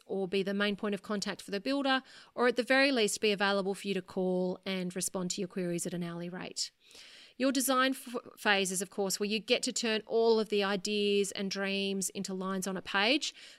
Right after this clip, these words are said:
that c-, communicate what you want to those who need to know.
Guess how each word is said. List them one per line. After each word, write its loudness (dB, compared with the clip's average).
that -6
c-, -14
communicate 2
what 0
you -4
want -2
to -4
those 0
who -4
need -2
to -4
know. -6